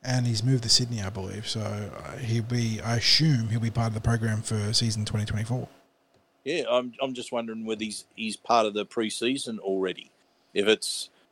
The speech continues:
Speaker 2: if it's progressed that far, and, like, this is slightly older news, uh,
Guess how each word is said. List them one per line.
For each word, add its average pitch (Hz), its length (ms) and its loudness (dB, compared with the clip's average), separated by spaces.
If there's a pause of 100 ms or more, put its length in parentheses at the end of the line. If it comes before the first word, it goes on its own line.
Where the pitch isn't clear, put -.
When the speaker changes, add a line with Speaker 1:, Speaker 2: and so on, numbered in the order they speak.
Speaker 2:
if 117 140 4
it's 104 140 -2
progressed 120 600 4
that 110 240 4
far, 107 400 6
and, 101 80 -4
like, 101 180 2
this 101 220 -8
is 101 120 -8
slightly 98 440 0
older 98 320 4
news, 104 600 -2 (1040)
uh, 104 120 4